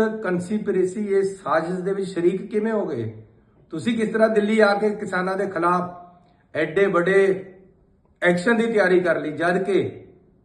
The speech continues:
ਕਿਸਾਨਾਂ ਦੇ ਨਾਲ ਗੱਲ ਚੱਲ ਰਹੀ ਹੈ। ਚਾਰ ਮਈ ਉਹਨਾਂ ਨੂੰ ਅਗਲੀ ਗੱਲਬਾਤ ਦੀ ਦਿੱਤੀ ਹੋਈ ਹੈ, ਲੇਕਿਨ ਅੱਜ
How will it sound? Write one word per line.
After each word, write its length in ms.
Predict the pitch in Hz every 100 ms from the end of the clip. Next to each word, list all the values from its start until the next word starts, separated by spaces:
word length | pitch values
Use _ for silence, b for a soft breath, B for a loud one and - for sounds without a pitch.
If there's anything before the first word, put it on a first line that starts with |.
| _ _ -
ਕਿਸਾਨਾਂ 420 | 143 120 135 156
ਦੇ 80 | 185
ਨਾਲ 220 | 180 185
ਗੱਲ 160 | 156 147
ਚੱਲ 200 | 170 147
ਰਹੀ 320 | 139 131 143
ਹੈ। 280 | 175 - -
ਚਾਰ 380 | 151 147 175 180
ਮਈ 340 | 143 147 170
ਉਹਨਾਂ 280 | 185 180 180
ਨੂੰ 200 | 170 156
ਅਗਲੀ 240 | 147 165
ਗੱਲਬਾਤ 420 | 170 151 147 143 139
ਦੀ 80 |
ਦਿੱਤੀ 320 | 135 123 - 123
ਹੋਈ 300 | 110 107 110
ਹੈ, 320 | 120 - - b b b b 123
ਲੇਕਿਨ 420 | 156 151 190 190 196 185 - 151
ਅੱਜ 220 | 165 -